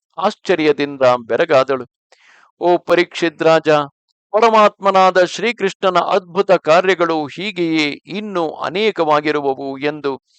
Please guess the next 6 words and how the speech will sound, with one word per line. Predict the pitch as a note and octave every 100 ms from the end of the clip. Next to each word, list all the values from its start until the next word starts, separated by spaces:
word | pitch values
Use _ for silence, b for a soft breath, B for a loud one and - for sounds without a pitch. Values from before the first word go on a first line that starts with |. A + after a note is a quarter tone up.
| b b b
ಶುಕಮನು-, | - A#3+ A#3+ G3+ F#3+ F3
ಶುಕ | D#3 G#3+ A3
ಮಹರ್ಷಿಯು | F#3+ E3+ E3 - F3 D#3+ -
ಪರೀಕ್ಷಿತ್ | D3+ G#3+ - F#3 D3+
ರಾಜನಿಗೆ | D#3 D3+ D3+ D3+ C#3 C#3 C3
ಹೇಳಿದ | - C3+ E3+ D3 C3+